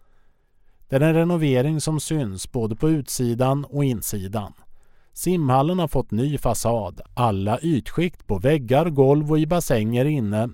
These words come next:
har bytts ut. Det har byggts en ny stor entré och reception. Det finns en ny byggnad med plats för gruppträning. Lokalerna har anpassats för att bli tillgängliga för personer med funktionsnedsättning.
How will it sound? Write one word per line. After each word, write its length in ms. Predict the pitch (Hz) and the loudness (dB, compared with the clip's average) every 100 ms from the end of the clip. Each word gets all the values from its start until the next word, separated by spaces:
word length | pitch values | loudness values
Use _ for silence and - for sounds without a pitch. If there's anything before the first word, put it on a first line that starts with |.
| 117 | -4
har 160 | 131 | -2
bytts 280 | 147 165 - | 0 -2 -4
ut. 420 | 101 - - - - - - _ - | -6 -8 -20 -20 -20 -20 -20 _ 0
Det 80 | 143 | 2
har 80 | |
byggts 300 | 151 147 - | 4 0 -2
en 160 | 156 147 | 0 0
ny 220 | 160 196 | 0 -2
stor 340 | - 135 123 135 | -4 -2 0 0
entré 540 | 139 - 127 175 139 | -2 -2 -2 -2 0
och 100 | 113 | 2
reception. 800 | 110 - 120 - 131 143 90 92 | 0 0 -6 -4 -6 -4 -6 -6
Det 100 | - | -4
finns 260 | 151 143 | -2 -2
en 160 | 151 143 | -2 0
ny 240 | 147 190 | 0 -2
byggnad 560 | 156 156 110 104 127 127 | 0 0 0 -2 -2 -2
med 220 | 120 113 | -2 -4
plats 320 | - 110 - | -2 -4 -4
för 140 | - 104 | -4 -4
gruppträning. 960 | 120 127 - - 104 107 131 120 107 - - - - - | 0 -2 -2 -6 -4 -2 -2 -4 -8 -14 -20 -20 -16 -4
Lokalerna 680 | 156 - 151 165 160 151 | -4 2 2 4 0 0
har 120 | 135 135 | 2 2
anpassats 800 | 127 101 117 110 - 113 - - | 0 0 -2 -2 -4 -6 -8 -4
för 100 | 117 | -2
att 180 | 110 | -2
bli 240 | 120 113 110 | -2 -4 -4
tillgängliga 840 | - 147 120 107 104 104 117 135 | -2 -2 -2 -2 -2 -2 0 0
för 180 | 131 117 | 0 -2
personer 580 | 110 110 104 104 143 170 | 0 -2 -2 -2 -2 0
med 280 | 151 147 143 | 0 0 -2
funktionsnedsättning. 1500 | 165 151 - 143 85 98 90 - 107 110 - 127 90 - | -4 -2 -2 -2 -4 -8 -10 -6 -4 -4 -4 -6 -6 -14